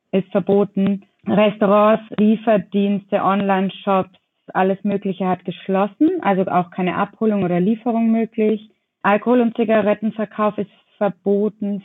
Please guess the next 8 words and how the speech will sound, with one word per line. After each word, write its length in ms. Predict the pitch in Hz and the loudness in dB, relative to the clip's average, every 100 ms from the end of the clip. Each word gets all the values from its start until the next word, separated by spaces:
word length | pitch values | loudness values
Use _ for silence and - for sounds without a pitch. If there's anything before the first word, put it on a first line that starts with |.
| _ | _
für 300 | 202 190 185 | 0 0 0
alle, 580 | - 196 196 202 202 214 - _ _ _ | -2 0 2 2 0 -2 -8 _ _ _
weil 280 | 190 214 208 | 0 2 2
das 120 | 208 | 2
n-, 380 | 226 220 196 - _ _ - | 2 2 0 -6 _ _ 0
nur 300 | 226 247 262 | 4 4 2
erlaubt 560 | 208 214 208 226 - | 0 2 2 0 -4
ist, 240 | - 220 | -4 -4